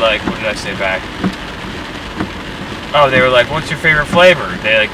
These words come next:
try to engage you in, like, a social conversation, and I go, "I don't know. I really was hoping you guys could, would make a seafood flavor." Uh, and I was like, "Is," and I said, "Shrimp scampi? Possible? Question mark?" That was my reply to the, the food, the breakfast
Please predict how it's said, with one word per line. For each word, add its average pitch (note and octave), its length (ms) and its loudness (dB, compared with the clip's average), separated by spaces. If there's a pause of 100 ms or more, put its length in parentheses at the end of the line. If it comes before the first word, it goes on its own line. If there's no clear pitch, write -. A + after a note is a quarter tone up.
try C#3 160 2
to C3 80 0
engage A#2+ 420 0
you C3+ 140 -4
in, B2 80 -4
like, A2+ 160 0
a - 60 2
social C3 220 -4
conversation, B2+ 520 -4
and C#3 80 -4
I C3+ 100 4
go, C3+ 200 2 (180)
"I F#3+ 160 6
don't G#3 160 4
know. A3 320 6 (340)
I D#3 100 4
really F#3+ 260 6
was E3+ 120 2
hoping D#3+ 320 2
you D#3 60 -4
guys D3 200 2
could, D3+ 260 -8
would C#3+ 120 -4
make C#3+ 220 2
a C3+ 60 -2
seafood C#3+ 560 -4 (100)
flavor." A2 460 0 (880)
Uh, B2 400 4
and C3 160 -4
I C3 120 0
was B2+ 100 0
like, B2 180 -2
"Is," C3 220 -6
and C#3+ 80 -2
I B2+ 180 4
said, B2 240 -4
"Shrimp D#3 280 -2
scampi? D#3+ 520 0 (180)
Possible? F#3 560 6 (160)
Question E3+ 300 0
mark?" G#3+ 200 2 (200)
That C#3 80 6
was C3 100 2
my B2+ 140 2
reply B2+ 240 4
to A#2+ 80 0
the, A2+ 240 -4 (160)
the G#2+ 80 -4
food, B2+ 240 -8 (240)
the A2 160 -8
breakfast B2+ 400 -2